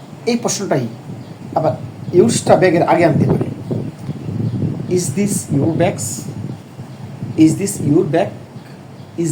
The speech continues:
this yours bag?" এরকমও বলতে পারে। তবে স্ট্যান্ডার্ড হলো Is this, is this bag yours, yours?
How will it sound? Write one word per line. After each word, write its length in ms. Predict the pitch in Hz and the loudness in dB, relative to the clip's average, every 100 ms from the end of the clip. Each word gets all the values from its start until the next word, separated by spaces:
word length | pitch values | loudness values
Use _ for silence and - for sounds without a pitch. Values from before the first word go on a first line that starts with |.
| 131 | -4
this 140 | 175 - - - - - 143 | -6 -6 -10 -14 -16 -6 2
yours 300 | 175 220 147 | 4 2 2
bag?" 160 | 165 190 - - - - - - | 2 2 -2 -18 -20 -20 -12 0
এরকমও 320 | 277 269 202 | 2 4 4
বলতে 240 | 170 151 | 4 0
পারে। 180 | 135 120 - | -4 -8 -6
তবে 160 | 147 139 139 | -4 -2 -4
স্ট্যান্ডার্ড 420 | - 170 220 226 | 0 4 4 4
হলো 260 | 175 135 - - - - - - - - - - - - 208 | 2 -2 -4 -12 -20 -20 -20 -20 -20 -20 -20 -20 -20 -10 0
Is 140 | 214 | 0
this, 540 | - 226 208 - - - | 2 -2 -2 0 0 2
is 120 | 208 | -2
this 280 | 160 190 143 | -4 -6 2
bag 340 | 151 165 - 147 | 4 2 0 -2
yours, 560 | 202 - - - 151 | -2 -6 -16 -8 -2
yours? 200 | 175 208 | -2 -2